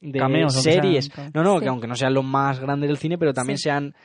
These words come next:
Speaker 1: famosos por acción, aunque
Speaker 3: Sí,
Speaker 1: sea
Speaker 3: sí.
Speaker 1: serie,
Speaker 2: Ah,
Speaker 1: cine,
Speaker 2: el
Speaker 1: lo que sea, actores. Pero tienen el miedo de que lo, con-, consigan, mm, actores más secundarios y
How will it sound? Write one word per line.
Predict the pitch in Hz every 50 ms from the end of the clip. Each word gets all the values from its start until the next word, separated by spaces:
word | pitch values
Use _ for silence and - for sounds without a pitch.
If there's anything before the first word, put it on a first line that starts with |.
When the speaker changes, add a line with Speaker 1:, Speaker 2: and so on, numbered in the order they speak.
| _ _
Speaker 1:
famosos | - 147 139 135 139 147 151 139 151 143 -
por | - 147 143 139 139 139 143
acción, | - 127 127 - - - 175 185 160 123 110 104
aunque | 131 131 123 120 120 - - 110
Speaker 3:
Sí, |
Speaker 1:
sea | - 131 127 127
Speaker 3:
sí. | 127 -
Speaker 1:
serie, | 156 156 165 160 160
Speaker 2:
Ah, | 143
Speaker 1:
cine, | - 160 170 185
Speaker 2:
el | 185 170
Speaker 1:
lo | 147
que | 131 123
sea, | - 135 123
actores. | 117 - - 143 143 151 - _ - - - - - - _ _ -
Pero | - 185 196 196 202 202 208 - - _ _ -
tienen | - 160 165 175 175
el | 175 175
miedo | 175 180 180 175
de | 175 165 151
que | 160 165 165 - - -
lo, | 147 143 139 127
con-, | - 147 139
consigan, | 139 139 135 131 - 160 156 160 165 165 170 165 - -
mm, | 165 156 151 151 151
actores | 143 131 - - 151 156 160 160 165 156 - 160
más | 156 156 156 147
secundarios | - 165 156 147 151 156 156 165 165 160 165 165 170 165 - - _ _
y | - 135 131 127 127